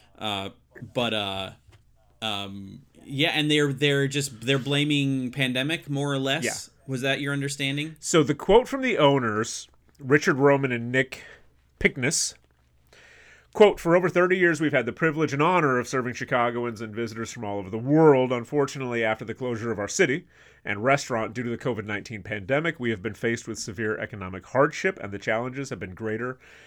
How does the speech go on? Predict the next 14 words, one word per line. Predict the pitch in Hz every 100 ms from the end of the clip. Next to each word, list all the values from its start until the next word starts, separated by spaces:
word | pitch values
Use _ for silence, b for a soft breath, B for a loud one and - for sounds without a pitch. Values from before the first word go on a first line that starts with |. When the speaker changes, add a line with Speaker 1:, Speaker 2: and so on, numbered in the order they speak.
| B B
Speaker 2:
than | - 110
anticipated." | 104 - - 95 85 80
That | - 135 - -
whole | - 185
thing | 190 185
was | 151 127
written | 123 110
by | 101
a | 92
lawyer. | 87 90 - - _ 127
No | 123 120
question. | - - - 147 _ _ _ _ _ _ _ _ _ _ _
Speaker 1:
Yeah. | 135 110 90 - _ _ _ _ _ _ _ _ _ _ _ _ b b b _ _ _
Speaker 2:
Now, | 156 139 123